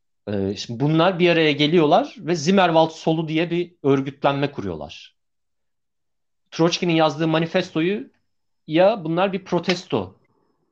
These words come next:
yayınlıyorlar. Diyorlar ki yani işte daha demin bahsettiğimiz şeyler esas olarak yani barış sloganının yetersizliği vesaire. Ee, bu, bu ek,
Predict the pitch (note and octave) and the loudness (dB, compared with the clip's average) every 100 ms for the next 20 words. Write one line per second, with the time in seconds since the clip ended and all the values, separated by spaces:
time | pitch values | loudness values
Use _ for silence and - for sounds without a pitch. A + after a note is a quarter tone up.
0 | _ _ _ _ _ - A2+ G#2+ G2 F#2 | _ _ _ _ _ -4 -2 -2 -2 -2
1 | G2 D#3 A3+ G#3 G2+ F2 _ _ _ - | -2 -2 -2 -2 -4 -12 _ _ _ -4
2 | A2 F#2+ - _ - - A2+ F#2+ - _ | -2 -2 -8 _ -10 -6 -6 -6 -10 _
3 | _ _ - D3+ D3 D3+ E3 D3+ C#3+ D3 | _ _ -2 2 2 2 2 2 0 -6
4 | - D#3 - C3+ G#2 G2 - _ _ - | -4 -4 -2 -2 0 -4 -8 _ _ -6
5 | A2+ G#2+ - E2+ E2+ F2+ G#2+ G#2 A2+ A#2+ | -6 -6 -8 -6 -6 -2 -2 -2 -6 -4
6 | A#2+ A#2 - B2 A#2 A#2 A2 A2 G#2+ - | -2 -2 -4 -2 0 0 -2 0 -2 -4
7 | F#2+ G2+ G#2 G2+ A2+ F#2+ C3 C4+ - _ | -8 -6 -4 -2 -2 0 -2 -8 -12 _
8 | _ _ _ _ _ _ _ _ _ _ | _ _ _ _ _ _ _ _ _ _
9 | A2 G#2+ A2 A#2 G3 F#3+ - F#3 F#3+ F#3+ | 0 2 0 0 0 0 -2 0 2 2
10 | C4 | 2